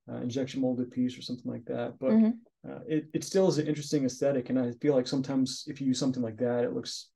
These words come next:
Speaker 1: maybe more powerful just 'cause you're used to seeing it in this kind of reference of being a,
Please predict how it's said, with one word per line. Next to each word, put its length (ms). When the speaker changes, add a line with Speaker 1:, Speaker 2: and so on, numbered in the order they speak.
Speaker 1:
maybe 300
more 220
powerful 540
just 200
'cause 220
you're 100
used 140
to 60
seeing 280
it 140
in 80
this 180
kind 220
of 200
reference 420
of 160
being 400
a, 200